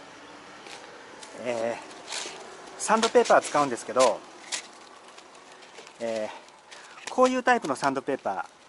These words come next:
ー、あの、本当に紙に、紙にこう接着剤で砂を、あの、貼ってるタイプ。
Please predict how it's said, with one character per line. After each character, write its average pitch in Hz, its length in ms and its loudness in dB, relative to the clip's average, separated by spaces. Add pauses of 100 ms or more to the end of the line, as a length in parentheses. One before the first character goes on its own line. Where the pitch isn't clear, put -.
(680)
ー、 110 40 -8
あ 107 40 -10
の、 104 80 -8
本 160 260 -4
当 170 80 2
に 156 180 -2 (280)
紙 190 320 0
に、 107 200 -2 (360)
紙 180 240 -2
に 156 100 -2
こ 104 140 -8
う - 20 -4
接 92 320 -6
着 135 240 -4
剤 110 160 -2
で 95 100 -12
砂 131 360 0
を、 120 180 -2 (880)
あ 107 140 -10
の、 104 120 -8 (640)
貼 - 200 -4
っ - 40 -6
て 127 140 -8
る 113 180 -6 (400)
タ 123 80 2
イ 107 60 -4
プ。 - 120 -18